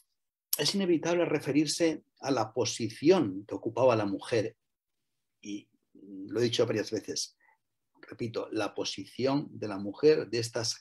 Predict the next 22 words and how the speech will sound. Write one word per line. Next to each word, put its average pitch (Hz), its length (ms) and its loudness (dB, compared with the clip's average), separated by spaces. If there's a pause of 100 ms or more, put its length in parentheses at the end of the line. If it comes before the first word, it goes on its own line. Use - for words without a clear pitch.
clases - 500 -6
privilegiadas, 110 800 -2
que 127 100 -4
era 123 120 2
una 120 200 0
minoría 127 800 0
minoritaria 127 880 -2
en 123 80 -8
la 113 80 -2
sociedad 107 540 -2 (580)
japonesa 92 560 -4
de 78 80 -8
la 82 100 -10
época. - 400 -16 (1400)
Había 156 260 8
tres 143 200 0
clases 123 520 0
de, 95 520 -4 (640)
de 110 100 -2
relaciones 107 720 0
o 117 160 0
tres, 147 400 6